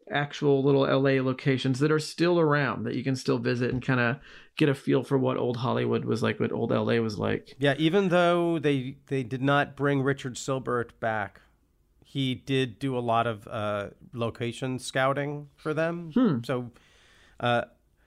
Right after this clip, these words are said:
Speaker 2: in, I don't know if that was the set, when they were trying to do it in seventy-six or eighty-five, but, uh, they actually had some different problems, like, like, some of the sites that they, that they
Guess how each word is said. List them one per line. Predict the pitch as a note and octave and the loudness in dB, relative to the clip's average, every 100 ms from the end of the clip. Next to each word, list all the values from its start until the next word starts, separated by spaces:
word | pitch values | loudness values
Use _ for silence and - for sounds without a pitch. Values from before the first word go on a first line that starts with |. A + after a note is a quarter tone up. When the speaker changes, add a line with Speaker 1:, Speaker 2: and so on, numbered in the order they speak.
| _ _ _ _ _ _ | _ _ _ _ _ _
Speaker 2:
in, | B2+ A2+ C3+ | -2 0 2
I | |
don't | C#3+ | 4
know | C3+ | 4
if | |
that | D3 C3 | 4 0
was | A#2 G2+ | -2 -6
the | A#2+ | -6
set, | - C#3 - G2 D3+ | -2 -2 -2 -8 -8
when | B2+ B2 | -2 0
they | A#2+ | 0
were | A#2+ | -2
trying | A2+ - B2 A#2+ | -4 -2 0 0
to | |
do | B2 | 0
it | B2 | 0
in | A#2 | -2
seventy-six | A#2 C3+ A#2+ B2 - D3+ C3+ C#3 - | -2 -4 -2 -6 -4 -2 -2 -4 -8
or | A2 | -8
eighty-five, | B2+ A#2+ A#2 - A2+ A2+ A#2+ B2+ A#2+ - - | -4 -2 -4 -2 0 2 0 -2 -6 -16 -16
but, | C3 F#2 B2 A2+ A2 - - _ _ _ _ - | -12 0 2 2 -2 -12 -20 _ _ _ _ -4
uh, | A#2 | -2
they | A#2+ C#3+ | 4 8
actually | E3 - D#3 | 8 6 2
had | D3 D3 | 4 4
some | - C#3 | 2 2
different | C#3+ C#3 C3 | 2 -2 0
problems, | C#3 C3+ C3 B2 | 4 4 4 -2
like, | C3+ A#2+ A2+ - _ _ _ _ | -2 -2 -4 -14 _ _ _ _
like, | B2+ A#2+ | -6 -6
some | - C3+ C3+ | -2 0 0
of | B2+ | 0
the | A#2+ | -6
sites | - B2+ C3 C3+ | -2 0 0 -4
that | C3+ - | -10 -6
they, | B2 A#2+ A#2 A#2+ A#2 | -2 -2 -2 -4 -8
that | A#2+ A2 - | -6 -6 -6
they | A#2 A#2 | -6 -4